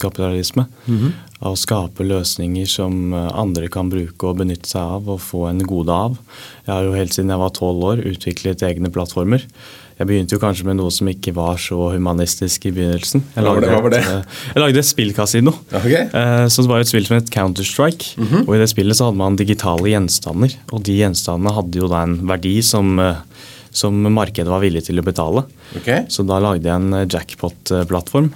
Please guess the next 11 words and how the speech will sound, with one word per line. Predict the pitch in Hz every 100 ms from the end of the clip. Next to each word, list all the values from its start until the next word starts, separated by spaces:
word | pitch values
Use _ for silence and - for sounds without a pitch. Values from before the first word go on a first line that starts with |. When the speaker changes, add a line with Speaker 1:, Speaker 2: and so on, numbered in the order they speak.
| -
Speaker 1:
hvor | 113
Speaker 2:
Mhm. | 127
Speaker 1:
alle | 104 85 92
brukerne, | 107 107 87 85 82 90 101 - -
eh, | 107 104
tok | 95 107 -
sine | - 107 85
gjenstander | 98 90 - 82 90 104
inn | 90 90
i |
jackpoten, | 87 78 - 87 -